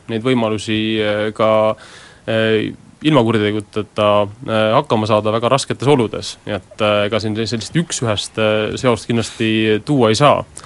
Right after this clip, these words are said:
Et, äh, et aga loomulikult, äh, need riskid, äh, nende inimeste puhul, äh, on kõrgemad ja seetõttu tulebki, äh, äh, noh, tulebki aidata nendel inimestel siis leida teisi viise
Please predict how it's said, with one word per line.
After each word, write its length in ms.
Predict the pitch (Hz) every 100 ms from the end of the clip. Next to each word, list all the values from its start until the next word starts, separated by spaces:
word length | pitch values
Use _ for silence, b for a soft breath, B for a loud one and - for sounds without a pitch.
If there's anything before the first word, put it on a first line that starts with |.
| B B B B -
Et, 360 | 104 - -
äh, 340 | 110 104 104 104
et 80 |
aga 140 | 113 117
loomulikult, 600 | 127 117 107 110 - -
äh, 160 | 104
need 140 | 104 104
riskid, 500 | 135 - 110 95 -
äh, 160 | 98
nende 220 | 101 113 110
inimeste 320 | 104 98 110
puhul, 420 | 107 107 101 101
äh, 380 | 104 104 104 101 -
on 280 | - 117 110
kõrgemad 540 | 104 143 120 101 101 104
ja 160 | 101
seetõttu 680 | 101 104 101 - 104 101 101
tulebki, 720 | - 120 104 - 104 104 101 104
äh, 180 | 101 98 B B B B B B B -
äh, 300 | 107 104 104 - - -
noh, 140 | 127 113
tulebki 320 | 156 127 -
aidata 320 | 135 117 -
nendel 200 | 113 113
inimestel 380 | 123 117 - 117
siis 180 | 110 107
leida 440 | 135 123 120 107
teisi 580 | 110 131 120 - 107 107 117
viise 380 | 127 143 202